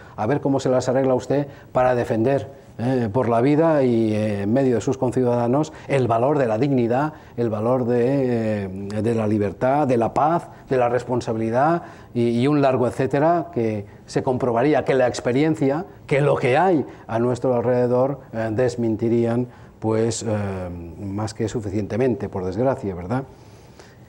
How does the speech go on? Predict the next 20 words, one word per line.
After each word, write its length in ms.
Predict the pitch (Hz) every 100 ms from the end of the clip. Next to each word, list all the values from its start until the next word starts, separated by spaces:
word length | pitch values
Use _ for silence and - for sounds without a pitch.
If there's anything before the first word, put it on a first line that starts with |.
| -
Esos 220 | 151 190
serían 300 | 175 147 170
los 120 | 147
valores 300 | 123 127 156
trascendentales, 880 | 156 123 - 101 95 92 120 92 82
como 220 | - 110
supuestamente 640 | 113 147 180 165 175 185 175
intrínsecos, 880 | 131 113 147 165 131 92 - 80 - -
esenciales, 800 | - 113 127 156 180 87 - - - - -
que 100 | 147
la 100 | 139
experiencia 680 | 131 - 143 180 165 139 117
ni 160 | 135 139
avala, 480 | 143 196 226 240 - - - -
pero 240 | 156 151
que 140 | 170
tampoco 580 | 151 135 120 202 202 180
ella 280 | 190 190 196
consigue 600 | - 156 143 - 180 170
borrar. 420 | 160 175 180 104